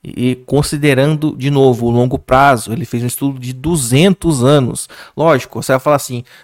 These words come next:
"Nossa, Yane, caralho, eu não vou viver duzentos anos, cara, pra poder esperar investimento em ações frutificar, pra mim ter M I F, pra mim me aposentar." Mas calma aí, meu gafanhoto desesperado, é,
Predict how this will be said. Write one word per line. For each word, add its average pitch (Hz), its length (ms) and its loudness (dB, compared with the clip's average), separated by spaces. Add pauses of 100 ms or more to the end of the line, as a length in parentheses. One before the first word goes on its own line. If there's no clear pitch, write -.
"Nossa, 156 360 0
Yane, 120 200 -2
caralho, 135 560 2
eu 117 80 -4
não 131 100 0
vou 131 140 4
viver 156 240 4
duzentos 147 520 0
anos, 180 280 2
cara, 98 200 -2
pra 120 380 2
poder 123 280 -4
esperar 131 380 2
investimento 135 640 -2
em - 20 0
ações 135 540 -2 (360)
frutificar, 135 760 -2
pra 120 80 -2
mim 120 180 -4 (300)
ter 156 80 -4
M 143 160 2
I 117 140 2
F, 135 420 2 (180)
pra 117 80 -4
mim 127 120 2
me 139 80 4
aposentar." 123 760 -2 (360)
Mas 120 200 -2
calma 175 360 2
aí, 190 180 2
meu 170 180 4
gafanhoto 135 640 0
desesperado, 120 920 0 (340)
é, 101 440 -4